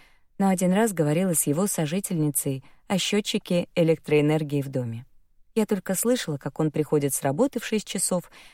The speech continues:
сидит практически в тишине до полуночи, затем готовит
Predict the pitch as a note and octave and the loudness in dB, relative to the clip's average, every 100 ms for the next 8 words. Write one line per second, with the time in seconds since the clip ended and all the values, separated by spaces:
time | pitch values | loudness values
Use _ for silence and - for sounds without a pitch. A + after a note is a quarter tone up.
0 | - - - C4 D#4 - D3 - C#3+ C#3+ | -20 -4 2 4 2 0 0 0 -2 -4
1 | - D3 D3+ - D3 D3 C3 B2 B2+ D#3+ | -2 -2 -2 0 2 2 0 -4 -4 0
2 | A3 G3+ F#3 E3+ - _ _ - - - | 0 0 -6 -8 -14 _ _ 2 2 4
3 | E4+ F#3+ D3+ A#3 C4 B3+ - | 2 2 2 4 2 0 -4